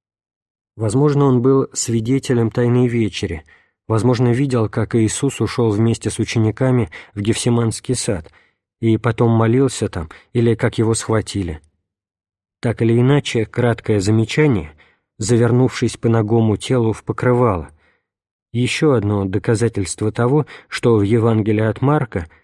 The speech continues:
мы имеем дело с подлинным свидетельством. Причём автор или авторы дорожит каждой, даже самой маленькой и, на первый взгляд, незначащей деталью.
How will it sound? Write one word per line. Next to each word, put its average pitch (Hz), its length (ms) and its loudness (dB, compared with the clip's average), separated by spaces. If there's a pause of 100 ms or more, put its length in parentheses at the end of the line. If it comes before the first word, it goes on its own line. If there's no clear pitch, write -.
(140)
мы 131 220 4
имеем 131 320 2
дело 123 320 2
с - 120 -12
подлинным 113 520 0
свидетельством. 101 840 -4 (1000)
Причём 117 440 2
автор 143 400 -2 (200)
или 107 180 2
авторы 113 640 -2 (300)
дорожит 123 500 2
каждой, 120 480 -2 (220)
даже 127 340 2
самой 123 380 2
маленькой 120 680 0 (240)
и, 117 180 2
на 113 180 2
первый 135 320 2
взгляд, 117 520 -2
незначащей 123 800 0
деталью. 92 640 -4